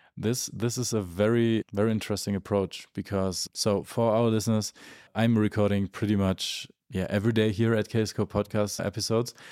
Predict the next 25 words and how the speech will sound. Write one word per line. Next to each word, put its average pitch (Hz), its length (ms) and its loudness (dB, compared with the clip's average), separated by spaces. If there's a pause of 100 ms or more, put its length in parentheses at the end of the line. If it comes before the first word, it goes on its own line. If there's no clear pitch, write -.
(200)
And 101 160 2
I 95 40 4
had 104 240 0
a - 20 -12
talk 104 320 0
with 98 200 0
one 104 180 2
guy. 95 320 2
I 92 80 -2
will 92 200 -2
not 95 340 0
include, 95 440 0
or, 90 400 0 (160)
yeah, 92 220 0 (180)
I 95 80 0
will 98 160 2
not 98 260 0 (1160)
say - 240 2
it 98 60 2
right 101 160 4
now 107 180 2
who, 101 320 -2
who 98 160 0
it 90 100 -2
was, 101 220 0